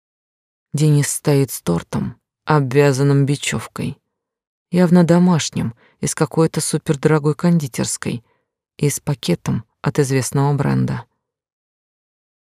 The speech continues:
Мне показалось, что нам уже можно поговорить.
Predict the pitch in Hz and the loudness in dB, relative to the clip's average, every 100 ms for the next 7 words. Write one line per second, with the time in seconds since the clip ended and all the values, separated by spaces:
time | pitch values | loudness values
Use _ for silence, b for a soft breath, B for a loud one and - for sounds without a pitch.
0 | - 131 135 123 - 143 120 139 135 - | -4 0 2 0 -2 -4 0 0 0 -2
1 | - 139 135 135 127 135 170 143 - - | 0 2 2 2 0 0 0 -2 -6 -6
2 | 123 - - - - | -6 -6 -6 -12 -18